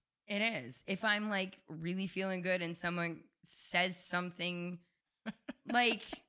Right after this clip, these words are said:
Speaker 1: I'm not talking, like, dirty talking or anything like that. But if someone,
Speaker 2: <laughs>
Speaker 1: like,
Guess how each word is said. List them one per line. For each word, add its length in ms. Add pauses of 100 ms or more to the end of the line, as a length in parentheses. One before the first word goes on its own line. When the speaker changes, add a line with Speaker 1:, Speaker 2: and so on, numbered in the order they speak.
(440)
Speaker 1:
I'm 140
not 200
talking, 680
like, 380
dirty 240
talking 480
or 60
anything 340
like 200
that. 340
But 100
if 80
someone, 540
Speaker 2:
<laughs> 100
Speaker 1:
like, 140